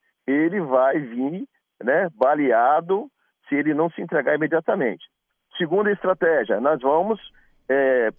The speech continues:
prender os gerentes, os médios e os grandes traficantes da região, aqueles que determinam, né, determinam literalmente esses ataques.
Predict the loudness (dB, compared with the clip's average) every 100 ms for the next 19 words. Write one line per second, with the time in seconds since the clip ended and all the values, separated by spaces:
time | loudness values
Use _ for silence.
0 | -2 0 0 0 0 -2 -4 -16 _ _
1 | _ _ _ -6 -2 0 2 0 -2 -6
2 | -6 -2 0 0 -2 -6 -6 -6 -2 -2
3 | -2 -4 -4 -4 -4 -4 -4 0 0 0
4 | 0 0 0 -2 -6 _ _ -6 -6 -2
5 | -4 -2 -6 -2 -2 -2 -2 -2 -2 -2
6 | -2 0 0 0 -4 _ _ _ -2 0
7 | 0 -2 -8 -6 -4 -2 -2 0 0 0
8 | -2 0 2 2 0 -2 -6 -4 -4 -4
9 | -4 -4 0 2 0 -2